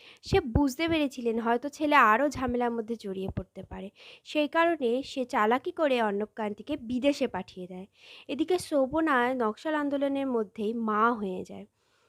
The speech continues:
সে একটি অকলাঙ্গ ছেলের জন্ম দেয়। শ্রবণা কিছুদিন পর বুঝতে পারে অর্ণবকান্তি হয়তো আর বিদেশ থেকে ফিরবে না এবং তাকে ভুলে গেছে।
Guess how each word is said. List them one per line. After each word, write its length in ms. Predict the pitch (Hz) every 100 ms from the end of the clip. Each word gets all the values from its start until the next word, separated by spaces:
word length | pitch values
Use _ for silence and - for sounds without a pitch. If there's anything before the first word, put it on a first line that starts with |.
| _ _
সে 240 | - 359
একটি 200 | 370 -
অকলাঙ্গ 640 | 339 226 - 330 330 320 311
ছেলের 360 | - 262 269
জন্ম 400 | 240 220 190 185
দেয়। 260 | 180 180 190 _ _ _ _
শ্রবণা 500 | - 349 339 370 381
কিছুদিন 440 | 330 - 320 330
পর 180 | 320 302
বুঝতে 420 | 220 233 226 302
পারে 240 | 294 247 233
অর্ণবকান্তি 640 | 208 233 277 311 302 311
হয়তো 300 | 285 254 294
আর 80 | 285
বিদেশ 400 | 233 233 247 240
থেকে 220 | 269 285
ফিরবে 440 | - 240 214 208
না 100 | 208
এবং 200 | 202 240
তাকে 260 | 277 247 294
ভুলে 360 | 240 226 214 190
গেছে। 340 | 190 -